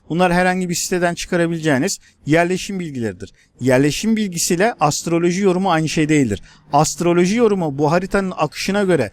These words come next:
bu haritanın girişleri, çıkışları, enerji yansımaları, bunları bilip bu kişinin hangi hayat alanında ne yapması gerektiğini anlatmaktır.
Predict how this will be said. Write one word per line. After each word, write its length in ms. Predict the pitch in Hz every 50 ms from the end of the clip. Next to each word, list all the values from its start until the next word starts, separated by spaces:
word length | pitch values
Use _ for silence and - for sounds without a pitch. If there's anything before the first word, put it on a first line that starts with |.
| _ _ _ _ - -
bu 100 | 139 156
haritanın 500 | 180 185 175 - 196 190 190 175 156 131
girişleri, 560 | 127 156 180 190 156 - - - 202 185 156
çıkışları, 580 | - - - 170 - 196 180 - - 202 190 175
enerji 580 | 143 - 160 160 165 175 180 180 170 156 202
yansımaları, 680 | 196 196 196 190 - - 196 196 190 175 170 139 120 107 - _ _ _ _ - - -
bunları 460 | 135 160 196 202 208 202 180 160 147
bilip 220 | 170 208 262 269 - - - - - - -
bu 120 | 156 175 185
kişinin 320 | - - - 233 220 196
hangi 580 | 175 143 - - - 175 190 208 214 202 233 240
hayat 400 | 202 180 202 214 202 - - 208
alanında 600 | 208 190 190 185 185 180 170 156 143 127 110 - - - - - - - - - - - - - - - - - - -
ne 160 | 123 127 143 175
yapması 460 | 202 233 226 220 226 190 - - 175
gerektiğini 840 | 135 123 147 160 170 185 180 _ - - 180 170 170 170 202 254 262 _ _ _ _ _ _ _ _ -
anlatmaktır. 840 | 170 175 180 180 185 175 - - 185 190 190 - - 135 - -